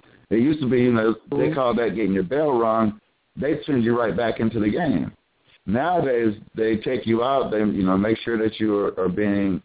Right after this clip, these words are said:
Speaker 1: thoroughly analyzed by a doctor, and they won't let you play. In fact, they might not let you play for the next couple of games.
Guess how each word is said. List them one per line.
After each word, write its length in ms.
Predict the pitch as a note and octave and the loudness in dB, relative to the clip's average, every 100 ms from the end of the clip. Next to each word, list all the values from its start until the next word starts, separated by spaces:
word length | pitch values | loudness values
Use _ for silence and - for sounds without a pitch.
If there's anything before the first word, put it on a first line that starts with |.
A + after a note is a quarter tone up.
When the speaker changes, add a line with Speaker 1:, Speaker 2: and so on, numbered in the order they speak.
| _ - D2+ - | _ -16 -12 -2
Speaker 1:
thoroughly 340 | A#2 A#2+ A#2 | 0 2 2
analyzed 600 | A2 A#2 G#2+ G#2+ G#2 G2+ | 0 0 0 0 -2 -2
by 180 | G#2+ G2+ | 0 0
a 80 | F#2+ | -2
doctor, 380 | A2+ A2 - G2+ | -2 -2 0 0
and 80 | |
they 100 | A#2 | 0
won't 320 | C#3 C3 D#3+ A2+ | 0 0 0 0
let 200 | A2+ G2 | -2 -4
you 80 | |
play. 180 | G2+ C3 | -2 0
In 80 | G#2+ | 0
fact, 220 | C3 A#2 | 0 0
they 80 | B2+ | 0
might 240 | C#3+ C3+ | -2 -2
not 180 | B2 G#2+ | 0 0
let 160 | A2 G#2+ | -2 -4
you 80 | G#2 | -6
play 220 | A2+ G#2+ | -4 -2
for 100 | G#2 | 0
the 80 | G#2 | 0
next 240 | G#2 - | -2 -4
couple 300 | E3+ F3+ F#2+ | -6 -2 -2
of 80 | E2+ | -2
games. 400 | D#2 C#2 G#1 - | -2 -4 -6 -12